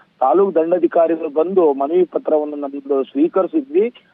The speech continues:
ನಾವು ರಸ್ತಾ ರೋಕೋ ಕಾರ್ಯಕ್ರಮವನ್ನು ನಾವು ಹಮ್ಮಿಕೊಂಡಿದ್ವಿ. ಮೊನ್ನೆ ತಾನೇ ಒಂದು ಘಟನೆ ರಾಯಚೂರು ಜಿಲ್ಲೆಯಲ್ಲಿ ಆಗಿದೆ. ಆ ಎಂ ಎಸ್ ಸಿ ಓದುತ್ತಿರುವ ಶಿಫಾ ಎಂಬ ಹುಡುಗಿಗೆ ಹಾಡುವಾಗಲೇ ಕಾಲೇಜ್ ಹತ್ರ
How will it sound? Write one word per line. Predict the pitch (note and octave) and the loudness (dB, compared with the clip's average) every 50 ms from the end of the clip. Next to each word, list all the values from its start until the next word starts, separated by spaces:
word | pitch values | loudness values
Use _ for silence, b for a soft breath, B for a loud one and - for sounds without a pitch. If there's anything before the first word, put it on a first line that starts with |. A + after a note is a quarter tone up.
| b - | b -4
ನಾವು | C#3+ D3+ D3+ | -2 0 2
ರಸ್ತಾ | D3 C#3+ C3 - - F#3+ | 2 0 0 0 2 2
ರೋಕೋ | G3+ G3 F#3 E3 C#3+ E3+ C#3+ | 2 2 2 0 -2 -2 -2
ಕಾರ್ಯಕ್ರಮವನ್ನು | - D3+ D3 D3 D#3 - - F3 E3+ E3+ E3+ E3+ E3+ D#3+ | 2 0 2 0 0 -4 -4 -4 -4 -2 -4 -4 -4 -2
ನಾವು | D#3 D3 C#3+ | -2 -2 -2
ಹಮ್ಮಿಕೊಂಡಿದ್ವಿ. | B2 C3+ C#3+ F#3 G3 - - F#3 F3 D#3+ D#3 C#3+ C3+ C#3+ C#3+ C3+ B2+ b b b b b - | -4 -4 -2 -2 -2 0 0 -2 0 0 -2 -2 -2 -4 -6 -6 -6 b b b b b -4
ಮೊನ್ನೆ | - C#3+ D#3 F#3 G#3 G3 | -4 -2 -2 -2 -4 -2
ತಾನೇ | - F#3+ F#3 - - G3+ | -2 -2 -4 -2 -6 -4
ಒಂದು | G3 F#3 F3+ E3+ E3 D#3 | 0 0 2 2 2 2
ಘಟನೆ | C3+ C#3+ C3+ F3+ F3+ F#3 F3 | 2 2 2 2 0 2 2
ರಾಯಚೂರು | D3+ D3+ D#3+ D#3+ - - G3 E3+ D#3+ | 2 2 2 2 2 2 0 0 2
ಜಿಲ್ಲೆಯಲ್ಲಿ | D3+ E3 D#3 D3+ D#3+ D#3+ D#3+ D3 D3 | 0 0 0 2 0 0 -2 -4 -4
ಆಗಿದೆ. | C3 C3+ C#3+ D3 E3 D3+ D#3+ D3+ C3 B2+ b b b b b - | -4 -2 0 0 0 2 2 0 0 -2 b b b b b -4
ಆ | - D3 D#3 | -2 0 2
ಎಂ | D#3 C#3+ C3 D3+ E3+ | 2 2 0 0 0
ಎಸ್ | G3 G3 G3 | -2 -2 0
ಸಿ | - - | 0 2
ಓದುತ್ತಿರುವ | E4+ D#4+ - - E4+ - - - - D#3+ D#3 D#3 C#3 | 2 4 2 2 0 -2 -2 -2 -2 0 0 -2 -2
ಶಿಫಾ | - - D3+ - - F3+ F#3 F3+ | -2 -8 -10 -6 -4 -4 -2 -2
ಎಂಬ | F3+ F3 E3 D#3+ | -4 -2 0 0
ಹುಡುಗಿಗೆ | D#3 D3+ D#3 E3+ F#3 F3+ F#3+ E3 F3 E3+ | 2 2 2 2 2 0 0 0 0 0
ಹಾಡುವಾಗಲೇ | D3 C3 C3+ C#3 D#3+ F#3 F#3 F#3+ F#3 F3 E3 E3 E3 D#3+ | 0 0 0 0 2 2 4 4 4 4 4 4 2 2
ಕಾಲೇಜ್ | C#3 - C#3+ C#3+ D3 F3 F#3+ F#3 F3+ | 0 0 0 2 2 4 2 2 2
ಹತ್ರ | F3 E3 C3+ E3 | 0 0 0 0